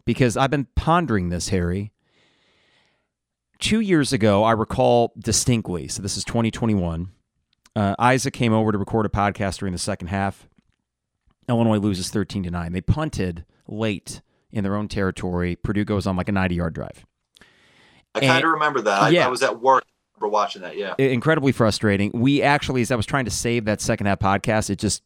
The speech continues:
Speaker 1: got destroyed. And I said, "Fine, good riddance." I just recorded a post-game podcast where I was really, I was really ticked off 'cause it felt like the Maryland game before where you were overly conservative and you lost.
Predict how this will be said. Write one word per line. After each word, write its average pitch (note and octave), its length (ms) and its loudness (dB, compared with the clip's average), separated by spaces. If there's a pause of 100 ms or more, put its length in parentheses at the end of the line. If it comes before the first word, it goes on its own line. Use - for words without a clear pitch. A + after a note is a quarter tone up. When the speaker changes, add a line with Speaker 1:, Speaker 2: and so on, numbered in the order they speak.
Speaker 1:
got G2+ 220 0
destroyed. F#2+ 600 0 (260)
And A2+ 100 0
I A2 60 4
said, G#2 320 0
"Fine, C3 340 2
good A2+ 140 2
riddance." G2+ 300 2
I A2 120 2
just F#2+ 160 -6
recorded G2 280 -2
a F2+ 60 0
post-game G2 420 0
podcast F2+ 440 -2
where G2 120 0
I - 20 -2
was F2+ 160 -6
really, C#3+ 320 -4
I G#2+ 60 -2
was C3+ 140 -6
really E3+ 180 -2
ticked - 260 -2
off F2+ 200 0
'cause F#2 120 -2
it - 80 -8
felt A2 160 2
like G#2 120 -2
the G2+ 60 -2
Maryland G#2 380 2
game F#2 160 2
before F2 520 -2 (500)
where A2 120 -2
you G#2+ 100 2
were G2+ 180 0
overly A2 340 2
conservative F2+ 520 0
and F2 80 -2
you E2+ 80 -4
lost. - 360 -14